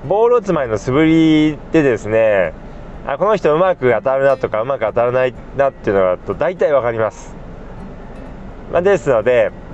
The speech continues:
まあ、しっかりとですね、えー、ボールを打つ前の素振りを大事にしていただければと思います。だからボールの打つ前の素振りでですね、まずはボールの位置も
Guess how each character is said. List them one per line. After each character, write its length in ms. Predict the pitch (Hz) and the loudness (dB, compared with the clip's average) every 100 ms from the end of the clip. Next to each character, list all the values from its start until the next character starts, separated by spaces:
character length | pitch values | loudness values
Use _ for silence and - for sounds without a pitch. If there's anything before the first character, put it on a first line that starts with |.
| - - - - | -16 -16 -16 -6
ま 100 | 165 | -4
あ、 40 | 165 | -4
し 140 | - | -2
っ 20 | |
か 120 | 226 | -2
り 80 | 196 | 2
と 120 | 127 | 2
で 100 | 101 87 | 0 0
す 60 | |
ね、 340 | 107 113 104 - - - - - - - - - - - - | 2 2 2 -2 -12 -16 -16 -16 -16 -16 -16 -16 -16 -16 -6
え 560 | - 98 92 90 90 87 | 0 2 4 4 4 2
ー、 180 | - - | -2 -2
ボ 160 | 117 | 2
ー 20 | |
ル 80 | 117 | 2
を 20 | |
打 40 | 113 | 0
つ 80 | 104 | 0
前 180 | 98 92 | -2 0
の 100 | 90 | -2
素 140 | 110 | 0
振 100 | 117 | 0
り 100 | 135 | 2
を 180 | 185 180 | 2 4
大 240 | 127 113 | 2 0
事 100 | 95 | -2
に 140 | 98 87 | -2 0
し 60 | |
て 120 | 131 | 0
い 60 | 123 | 2
た 100 | 147 | 2
だ 60 | 175 | 4
け 80 | |
れ 60 | 196 | 4
ば 100 | 156 | 2
と 200 | 123 95 - - - | 0 -2 -8 -16 -8
思 160 | 120 123 | -2 0
い 40 | |
ま 140 | 113 107 | 0 -2
す。 240 | - - - - - - - - - | -8 -16 -16 -16 -16 -16 -16 -16 0
だ 60 | 156 | 2
か 20 | |
ら 100 | 151 | 2
ボ 200 | 190 220 | 2 2
ー 40 | |
ル 80 | 220 | 4
の 280 | 220 220 214 | 4 4 2
打 100 | 190 | 0
つ 140 | 196 | -2
前 200 | 214 151 | -2 0
の 100 | 120 | 0
素 140 | 110 123 | 0 0
振 140 | 143 | 2
り 60 | 156 | 4
で 60 | |
で 160 | 139 113 | 2 0
す 100 | - | 0
ね、 260 | 110 117 113 | 2 2 2
ま 180 | 175 | 0
ず 80 | 156 | 2
は 280 | 170 165 117 - - - 127 | 2 2 0 -8 -16 -6 -2
ボ 240 | 185 202 | 2 4
ー 40 | |
ル 40 | 196 | 4
の 140 | 190 | 2
位 40 | 180 | 2
置 120 | 151 | 2
も 220 | 120 | 0